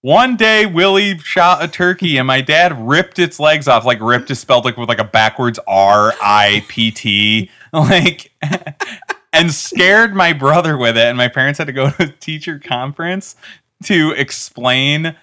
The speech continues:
how they were terrifying me as I'm scrubbing our bomb shelter. Is, and the picture is me on my hands and knees scrubbing with a scared look on my face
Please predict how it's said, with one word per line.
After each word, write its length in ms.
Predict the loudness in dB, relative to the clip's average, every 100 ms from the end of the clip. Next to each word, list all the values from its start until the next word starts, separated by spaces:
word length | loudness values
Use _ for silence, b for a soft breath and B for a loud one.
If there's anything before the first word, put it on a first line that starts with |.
| b
how 200 | 0 2
they 140 | 2 2
were 140 | 0
terrifying 840 | -2 0 0 2 0 0 0 -2 -2
me 160 | -2
as 120 | -2 -2
I'm 120 | -4
scrubbing 640 | -6 -8 0 2 2 -2
our 280 | 0 0 0
bomb 440 | -2 -2 -2 -2
shelter. 360 | -4 -2 -2 -2
Is, 180 | -4 -4
and 260 | -2 -2 -2
the 60 | -4
picture 440 | -2 -4 -4 -6
is 100 | -4
me 160 | -2 -2
on 60 |
my 100 | -2
hands 240 | -2 -4 -4
and 80 | -6
knees 200 | -6 -8
scrubbing 560 | -6 0 0 0 -2
with 160 | -4 -6
a 40 |
scared 500 | -10 -10 -6 -4 -4
look 200 | -8 -6
on 120 | -4
my 120 | -2 -4
face 300 | -2 0